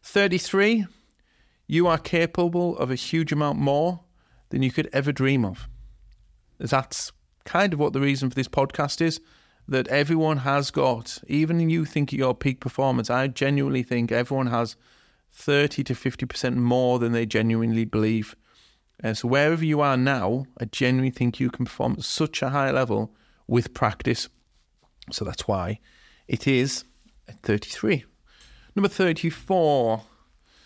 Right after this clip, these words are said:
doing stuff you hate is stupid and pointless. It's quite obvious. Um, but yeah, if you're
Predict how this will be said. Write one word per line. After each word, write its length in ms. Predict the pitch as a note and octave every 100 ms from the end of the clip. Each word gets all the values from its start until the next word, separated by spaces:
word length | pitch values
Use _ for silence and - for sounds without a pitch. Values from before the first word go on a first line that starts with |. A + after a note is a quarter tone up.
| _ _ _ _
doing 300 | D#3 E3+ G3 F#3+
stuff 340 | - D#3+ -
you 100 | C3+
hate 480 | - D#3 A#2+ C3 -
is 120 | B2
stupid 460 | - - C3 B2 C#3
and 120 | C3+
pointless. 520 | - D3 A2+ A2 - _ _ _ - _ _ _ _ _ - - - _ _ _ F#3+ D#3 C#3
It's 140 | -
quite 260 | - - G2
obvious. 460 | G#2+ B2+ D#3 - -
Um, 340 | - A2+ A#2+ A#2+ -
but 160 | D#3
yeah, 200 | E3+ F#3
if 140 | C#3 -
you're 440 | F3 G#3 F3+